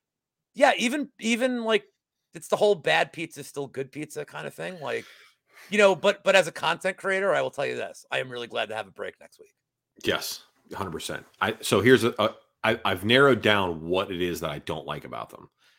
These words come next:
Speaker 2: It's, it's the lack of the crowd. I'm okay with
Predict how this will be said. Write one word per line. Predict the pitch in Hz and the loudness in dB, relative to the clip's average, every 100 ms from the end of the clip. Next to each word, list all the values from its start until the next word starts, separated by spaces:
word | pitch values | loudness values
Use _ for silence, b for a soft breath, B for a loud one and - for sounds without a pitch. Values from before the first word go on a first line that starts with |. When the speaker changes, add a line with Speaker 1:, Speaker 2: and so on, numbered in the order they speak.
| _ - | _ -10
Speaker 2:
It's, | - - - 101 | -10 -10 -8 -8
it's | - | -6
the | - | -8
lack | 82 82 73 76 | -4 -2 -2 -4
of | 71 | -12
the | |
crowd. | - - 50 50 _ _ _ _ _ _ _ - | -8 -8 -8 -12 _ _ _ _ _ _ _ 2
I'm | 113 143 | 4 8
okay | 139 139 127 120 | 6 6 2 2
with | 101 | 0